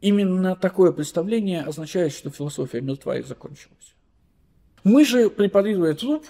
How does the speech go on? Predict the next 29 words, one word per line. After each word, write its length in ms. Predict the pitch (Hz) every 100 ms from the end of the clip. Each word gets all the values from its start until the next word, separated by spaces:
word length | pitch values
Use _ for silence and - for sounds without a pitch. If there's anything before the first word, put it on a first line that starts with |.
| -
должны 680 | 160 170 208 247 208 156 - _ _ -
продолжать 440 | 175 180 185 175 156
делать 320 | 160 151 -
вид, 280 | 294 302 - - - - -
а, 200 | 156 147
что 280 | - - 196
она 140 | 220
не 120 | 202
закончилась 580 | 180 185 247 233 196 170
и 40 | 156
не 80 | 151
мертва, 480 | 135 - 117 117
в 80 | -
смысле, 260 | 190 185 -
что 180 | - 170
ей 140 | 170
больно, 340 | 165 170 139
и 100 | 135
она 180 | 135 135
кричит. 460 | - 127 - 117 117 _ -
Потому 400 | 196 208 220 254
что 500 | - - 208 202 -
невозможно 1040 | 170 185 196 196 220 240 190 185 180 165 -
сказать, 480 | - 165 160 175 143
что 180 | -
философия 540 | 143 151 151 190 180 143
ничего 400 | 147 143 160 151
не 100 | 135
достигла, 640 | 123 - 240 175 117 -